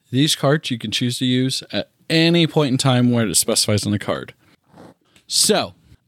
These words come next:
as the enemy is advancing in, uh, cannon fire, rifle fire, you hear people being slashed, you hear sinew, you see fire, you smell the flesh, you feel the terror.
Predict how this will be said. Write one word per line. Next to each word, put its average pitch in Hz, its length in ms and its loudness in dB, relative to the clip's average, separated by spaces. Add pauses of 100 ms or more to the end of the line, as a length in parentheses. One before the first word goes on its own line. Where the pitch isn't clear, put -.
(100)
as 151 400 2
the 117 400 2 (400)
enemy 165 340 2
is 120 160 2
advancing 123 640 0
in, 104 360 2 (460)
uh, 104 300 2
cannon 135 400 2
fire, 92 460 0 (100)
rifle 131 500 0
fire, 95 380 -4 (100)
you 131 240 0
hear 117 480 2 (480)
people 117 300 -2
being 104 220 -2
slashed, 117 760 -2
you 113 100 -4
hear 101 160 -8
sinew, 120 640 0
you 92 220 -4
see 104 200 2
fire, 151 680 0
you 98 220 0
smell 143 540 2
the 127 120 2
flesh, 127 460 0
you 113 100 -2
feel 110 420 -2
the 101 100 -4
terror. - 540 -12